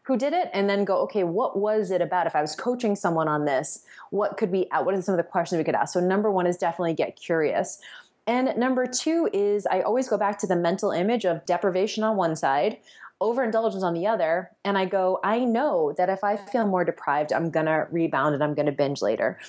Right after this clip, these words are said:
So on Monday morning, yes, I feel gross because I ate all that stuff all weekend.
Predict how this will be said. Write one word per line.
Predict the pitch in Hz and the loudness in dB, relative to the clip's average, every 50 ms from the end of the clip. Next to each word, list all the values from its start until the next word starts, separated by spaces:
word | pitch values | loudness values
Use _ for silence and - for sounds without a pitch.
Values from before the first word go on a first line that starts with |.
| - - | -18 -14
So | - - 202 180 175 170 - - - _ | -6 -2 0 0 0 0 -2 -4 -4 _
on | 175 190 208 226 | -2 0 0 2
Monday | 220 220 240 226 226 220 | 2 0 2 2 0 0
morning, | 208 226 240 214 160 151 147 156 165 170 170 - | 0 0 0 0 0 0 0 0 -2 -2 -6 -8
yes, | - - 202 214 160 170 185 - - - | -4 -2 0 0 0 0 -2 -2 -2 0
I | 160 170 | 0 0
feel | 180 - 202 185 | 0 0 0 0
gross | 175 160 185 208 185 131 131 220 - - | 0 0 0 0 0 0 0 -2 -4 -4
because | - 170 165 - 180 156 | -4 -4 -2 0 0 0
I | 160 147 143 - - | 0 0 0 -2 -2
ate | - 175 190 185 - | -2 0 0 0 0
all | - 135 143 180 | 0 0 2 2
that | 214 220 220 214 | 2 0 0 -2
stuff | - - 220 208 - | -2 -4 -2 0 0
all | 190 175 180 | 0 0 2
weekend. | 220 226 220 - 123 - 156 190 202 | 0 0 0 -2 -4 -2 0 -2 -2